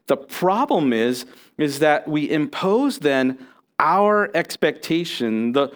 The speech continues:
what the world sells, what the world promotes and esteems as valuable in terms of time and instant results, and we take that and we put it into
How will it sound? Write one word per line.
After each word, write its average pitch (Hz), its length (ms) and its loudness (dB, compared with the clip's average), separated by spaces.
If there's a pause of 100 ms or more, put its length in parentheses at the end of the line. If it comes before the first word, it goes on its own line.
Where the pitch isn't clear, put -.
(140)
what 160 200 0
the 156 80 4
world 160 580 2
sells, 151 540 0
what 127 100 -4
the 135 80 0
world 139 340 0
promotes 156 440 0
and 143 80 0
esteems 147 460 -2
as 113 120 -4
valuable 117 760 0 (260)
in 156 160 0
terms 156 320 -2
of 113 180 -4
time 165 560 0
and 123 100 0
instant 135 480 -4
results, 117 520 -2 (240)
and 127 100 0
we 120 100 0
take 190 340 -2
that 185 160 2
and 135 80 -4
we 127 100 0
put 147 260 -2
it 143 120 -2
into 139 560 -2